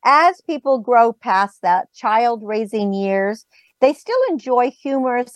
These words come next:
outlooks on life's quirks and funny stories of groups navigating comical situations together. But having experienced most of life's social situations,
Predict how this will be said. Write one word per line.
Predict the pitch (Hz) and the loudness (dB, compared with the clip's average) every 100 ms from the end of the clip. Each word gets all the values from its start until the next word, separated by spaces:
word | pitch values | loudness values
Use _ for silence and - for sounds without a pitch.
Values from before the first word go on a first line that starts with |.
| - | -2
outlooks | 220 - 220 208 - | 0 0 -2 -6 -6
on | 190 185 | -6 -2
life's | 180 185 _ _ | -2 -2 _ _
quirks | - 330 311 294 _ - | -2 2 2 0 _ -6
and | 190 - | -6 -4
funny | 208 202 | -4 -4
stories | 196 - 277 269 262 226 | -8 -4 -2 0 -2 -6
of | 214 | -8
groups | 185 214 214 - | -4 -4 -4 -6
navigating | 196 196 196 202 196 196 | -2 -2 -2 -4 -2 -4
comical | 185 208 208 208 202 | -4 -4 -2 -4 -8
situations | - 196 - 185 190 190 208 190 | -6 -6 -4 -2 -2 -4 -10 -8
together. | 202 180 196 202 247 _ _ _ _ _ _ | -8 -4 -2 -2 -4 _ _ _ _ _ _
But | 277 320 | -2 -2
having | 285 427 480 | 0 -2 -2
experienced | 415 - - 302 294 277 - | -4 -8 -8 -4 -2 -4 -8
most | 233 233 262 311 - | -6 0 0 0 -6
of | 254 | -6
life's | 247 226 220 | 2 2 0
social | - - 214 277 349 | -8 0 0 0 -6
situations, | 339 330 - 294 277 285 - 294 302 | -6 -6 -6 -4 -2 -2 -4 -4 -6